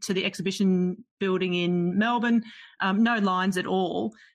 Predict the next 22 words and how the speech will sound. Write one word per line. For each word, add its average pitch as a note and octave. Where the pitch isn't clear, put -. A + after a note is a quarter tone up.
And G3
it G3
was F#3+
really A3
obvious F3
to G3
me F3+
then, F#3
um, F3+
how F#3
we'd F3+
really F3+
lost F3
momentum F3
on F3
the E3+
vaccine E3
rollout. D#3+
Um, E3+
so F#3+
I G3
guess A#3